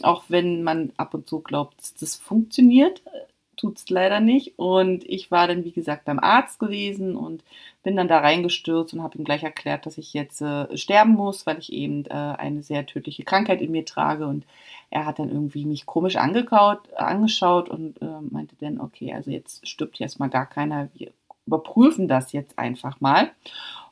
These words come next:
Und hat mich dann gründlich durchgecheckt und am Ende kam eben heraus, dass ich kerngesund bin, dass meine Enzymwerte positiv sind, also im Sinne von alles ist gut,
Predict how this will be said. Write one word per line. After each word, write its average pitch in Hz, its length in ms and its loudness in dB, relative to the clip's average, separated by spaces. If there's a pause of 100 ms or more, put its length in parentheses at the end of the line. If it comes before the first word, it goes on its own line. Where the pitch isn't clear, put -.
Und 190 460 8
hat 175 160 4
mich 175 80 -4
dann 156 160 0
gründlich 151 300 -4
durchgecheckt 156 720 -4
und 151 160 -6
am 147 100 -4
Ende 139 220 -2
kam 139 240 -8
eben 135 200 -6
heraus, 139 360 -10
dass - 180 -20
ich - 160 -18
kerngesund 139 600 2
bin, 175 200 4
dass 147 340 -4
meine 143 300 2
Enzymwerte 147 640 -2
positiv 143 600 -8
sind, 147 300 -2
also 139 160 -4
im 139 100 -2
Sinne 139 200 -2
von 127 260 -4
alles 143 240 -4
ist - 180 -10
gut, 240 240 6